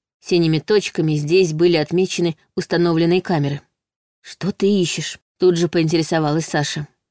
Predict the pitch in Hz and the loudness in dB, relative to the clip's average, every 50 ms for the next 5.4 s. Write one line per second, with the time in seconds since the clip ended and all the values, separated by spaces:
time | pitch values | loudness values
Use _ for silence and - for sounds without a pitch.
0 | _ _ _ _ - - - 170 196 254 277 - - 285 262 220 165 165 170 156 | _ _ _ _ -12 -8 -4 -2 0 0 0 0 -2 -2 0 0 2 0 0 -2
1 | - - - _ _ _ _ _ - - 160 - - 196 208 220 190 202 180 175 | -4 -10 -14 _ _ _ _ _ -10 -10 -10 -6 -4 -2 0 2 2 2 2 2
2 | 170 160 - - 170 208 233 220 196 - - 185 165 - - 185 208 202 185 - | 2 0 -2 -2 0 0 0 0 -2 -2 -2 -4 -6 -4 -2 -2 0 0 -2 -2
3 | - - 156 139 151 196 208 196 170 156 151 180 190 - - 175 165 165 165 156 | -4 -6 -4 -2 0 0 2 2 0 0 0 -2 -2 -2 -2 -2 0 0 0 -2
4 | 156 - _ _ _ _ _ _ _ _ _ _ - 160 156 151 - 170 165 160 | -4 -8 _ _ _ _ _ _ _ _ _ _ -4 -2 -2 -2 0 0 0 0
5 | 151 143 151 160 190 214 208 | 0 0 0 2 2 0 -2